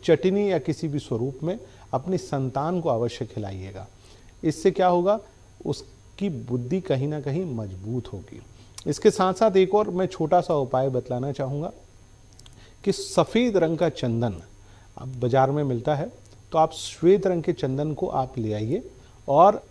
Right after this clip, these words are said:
अपने, अ, माँ जगत जननी के चरणों में रख दीजिए। उसके बाद आप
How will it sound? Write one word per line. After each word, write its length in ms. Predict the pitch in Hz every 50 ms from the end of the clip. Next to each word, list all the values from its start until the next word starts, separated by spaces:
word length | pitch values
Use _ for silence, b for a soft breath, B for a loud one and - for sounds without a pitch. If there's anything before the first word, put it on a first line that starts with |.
| - -
अपने, 440 | - 151 - - 175 190 196 202 208
अ, 420 | - - 180 156 151 147 147 143
माँ 280 | 131 127 123 127 147 160
जगत 200 | 147 139 131 139
जननी 280 | 131 143 135 135 143 147
के 80 | 151
चरणों 320 | - - 123 104 104 107 107
में 120 | 113 117
रख 120 | 113 110
दीजिए। 320 | 107 101 123 123 117 180 220
उसके 300 | - 170 - - - 190
बाद 260 | 160 165 160 156 156
आप 200 | 151 143 -